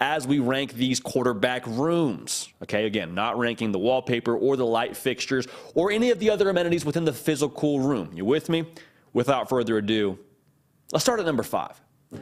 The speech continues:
Number five quarterback room for me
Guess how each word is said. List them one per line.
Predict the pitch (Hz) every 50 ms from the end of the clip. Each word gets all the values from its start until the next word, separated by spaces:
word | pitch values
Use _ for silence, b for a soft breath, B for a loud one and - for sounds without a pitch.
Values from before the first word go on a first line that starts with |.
| B B B B B B B
Number | 127 170 226 233 262
five | - - - 196 185 185 185 - -
quarterback | - - - 202 196 196 151 196 190 180 160 -
room | 160 175 185 185 180
for | 160 - - 175 175
me | 160 160 175 202 185 117 90 -